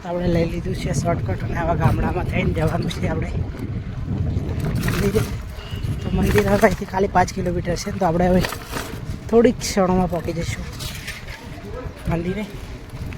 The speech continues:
રોડ એકદમ કાચો કાચો છે. આ ગામડામાં થઈને આપણે જવાનું છે.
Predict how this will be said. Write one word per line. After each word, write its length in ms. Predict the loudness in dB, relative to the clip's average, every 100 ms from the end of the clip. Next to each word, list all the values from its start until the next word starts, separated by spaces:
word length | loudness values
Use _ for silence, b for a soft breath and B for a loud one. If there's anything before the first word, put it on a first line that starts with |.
| -10 -8 -8 -10 -8 -6 -4 -2 0
રોડ 260 | 2 2 2
એકદમ 320 | 2 2 2 0 -4 -6 -6 -6 -8 -10 -8 -8 -10 -10 -6
કાચો 320 | -2 -2 -2
કાચો 340 | -2 -2 -2 -4
છે. 240 | -4 -4 -6 -6 -8 -8 -8 -8 -8 -8 -8 -4 -4 -4 -6 -6 -6 -6 -10 -8 -6 -6 -6 -4 -4 -6 -8 -8 -8 -10 -12 -6 -4
આ 80 | -2
ગામડામાં 460 | 0 2 2 2 0
થઈને 180 | 0
આપણે 200 | 0 0
જવાનું 300 | 2 2 0
છે. 120 | -2